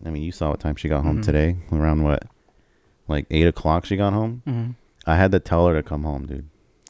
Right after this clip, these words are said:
Speaker 1: It was so bad. And I'm glad she did because,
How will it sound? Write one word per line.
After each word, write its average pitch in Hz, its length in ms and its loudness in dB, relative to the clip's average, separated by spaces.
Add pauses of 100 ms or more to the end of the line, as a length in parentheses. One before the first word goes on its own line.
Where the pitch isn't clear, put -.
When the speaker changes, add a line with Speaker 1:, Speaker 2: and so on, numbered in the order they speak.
(120)
Speaker 1:
It 87 100 -2
was 85 180 0
so 85 320 6
bad. 78 360 4
And 76 180 -2 (100)
I'm 82 160 4
glad 80 300 4
she 90 120 2
did 80 240 2
because, 78 600 0